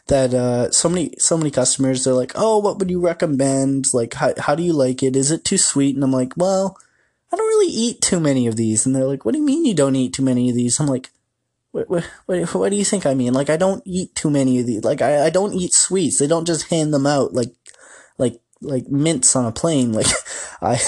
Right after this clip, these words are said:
I have to buy them. And if I'm gonna buy them, I'm not gonna buy sweets. I'm gonna go buy something savory, like,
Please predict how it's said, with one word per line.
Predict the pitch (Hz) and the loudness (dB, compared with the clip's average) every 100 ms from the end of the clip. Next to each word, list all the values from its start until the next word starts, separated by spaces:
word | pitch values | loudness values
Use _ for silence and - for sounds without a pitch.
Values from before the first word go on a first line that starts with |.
| - | -2
I | 139 - 156 | -2 0 0
have | 147 139 | 2 0
to | |
buy | 127 127 143 131 | 0 2 2 0
them. | 110 113 | 0 0
And | 107 - - - - | -2 -8 -20 -14 -2
if | 123 131 | 0 0
I'm | 139 - - | 0 -2 -4
gonna | 156 123 | -2 0
buy | 127 135 143 | 0 0 0
them, | 117 117 | 0 0
I'm | 123 | 0
not | 135 | 0
gonna | 131 123 | 0 0
buy | 113 117 | 0 0
sweets. | - 135 127 - | 0 0 0 -2
I'm | 117 | 0
gonna | 120 117 | 0 0
go | 107 | 0
buy | 110 120 | 0 0
something | 123 120 107 113 | -2 -2 -2 0
savory, | 113 123 120 110 | 0 0 0 -2
like, | 92 95 | -4 -8